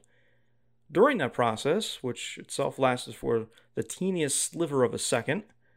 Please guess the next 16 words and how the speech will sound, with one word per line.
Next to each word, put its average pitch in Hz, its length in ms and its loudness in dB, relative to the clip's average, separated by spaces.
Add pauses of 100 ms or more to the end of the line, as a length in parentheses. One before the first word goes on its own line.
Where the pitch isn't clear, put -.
(320)
the 180 80 0
universe 277 320 2
became 196 360 -2
much, 160 500 -2
much 143 340 -6
larger, 143 640 0
taking 180 400 -2
quantum 180 420 -4
differences 185 540 -4
and 110 140 -2
making 147 300 -2
them 123 200 2
bigger 156 320 2
in 160 80 0
the 151 60 0
process. 143 680 0